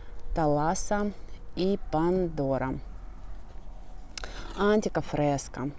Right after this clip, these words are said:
Їх у мене буквально кілька штук. Обов'язково собі лишу, тому що з попереднього, е, приїзду рослин в мене не лишилося деяких сортів, і докупити я їх просто не змогла. Е, ось така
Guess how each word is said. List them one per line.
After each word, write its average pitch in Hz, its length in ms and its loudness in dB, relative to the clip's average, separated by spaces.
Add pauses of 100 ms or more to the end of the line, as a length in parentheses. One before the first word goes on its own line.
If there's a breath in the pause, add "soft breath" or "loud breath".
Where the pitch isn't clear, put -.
(320 loud breath)
Їх 240 320 6
у 214 40 8
мене 196 260 6
буквально 196 460 6
кілька 196 320 0
штук. 170 460 2
Обов'язково 190 560 6
собі 180 240 2
лишу, 185 380 4
тому 185 240 2
що 180 340 2
з - 160 -4
попереднього, 196 840 6 (400 loud breath)
е, 175 180 6
приїзду 190 920 8
рослин 190 420 6
в 170 60 8
мене 180 460 6
не 175 180 8
лишилося 185 560 6
деяких 175 580 4
сортів, 233 680 6
і 196 260 6
докупити 175 500 6
я 175 160 10
їх 185 160 10
просто 170 340 4
не 165 200 6
змогла. 165 420 4 (800 loud breath)
Е, 165 340 6 (1000 loud breath)
ось 190 220 4
така 156 460 2